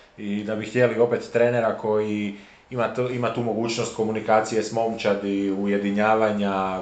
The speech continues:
vođenja cjelokupnog programa, dakle ne zanimaju ih treneri koji, e, tako su i oni to nekako izrazili, su se možda malo drugačije, ovi koji rade sve preko asistenata, recimo jedan trener Manchester Uniteda je uvijek čovjek koji radi sa cijelim timom jer radi i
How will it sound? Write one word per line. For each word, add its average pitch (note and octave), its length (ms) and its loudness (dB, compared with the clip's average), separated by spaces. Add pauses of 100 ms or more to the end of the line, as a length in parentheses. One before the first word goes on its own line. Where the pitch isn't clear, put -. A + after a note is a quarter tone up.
vođenja G2+ 420 0
cjelokupnog - 680 0
programa, G#2+ 360 2
dakle G2+ 280 0
ne G2+ 100 -2
zanimaju G#2 440 0
ih F#2+ 140 -4
treneri G2+ 360 -2
koji, F#2+ 340 -2
e, F2+ 40 -8 (920)
tako A2+ 240 -2
su A2+ 140 -6
i A2 40 -2
oni A2+ 200 -2
to G2+ 100 -2
nekako G2+ 380 -2
izrazili, G2+ 560 0
su - 120 -10
se - 120 -10
možda G#2+ 220 -6
malo A2 200 -4
drugačije, G#2+ 640 0
ovi G2+ 200 0
koji G2+ 180 2
rade G#2+ 220 2
sve G#2+ 200 -2
preko G2+ 240 0
asistenata, G2 680 -2
recimo F2 360 -10
jedan F#2 380 -8 (400)
trener G#2 280 -4
Manchester G2+ 560 -4
Uniteda G#2 640 2
je G2+ 280 2
uvijek G#2+ 360 -4
čovjek G#2+ 420 -2
koji G2 200 -2
radi G#2 240 -2
sa G2 140 -4
cijelim G2+ 460 -2
timom A2 400 -2
jer F2 180 -6 (840)
radi G2 560 -2
i F#2 60 -6